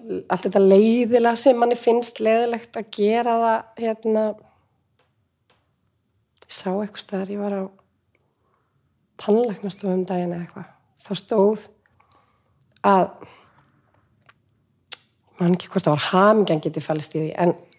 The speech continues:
að ge-, það sem þú ert að gera, bara þá stundina, gerðu það bara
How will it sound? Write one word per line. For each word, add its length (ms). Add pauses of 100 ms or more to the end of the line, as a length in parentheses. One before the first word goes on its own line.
að 160
ge-, 320
það 160
sem 200
þú 100
ert 180
að 80
gera, 300 (520)
bara 140
þá 120 (120)
stundina, 460 (800)
gerðu 280
það 240
bara 220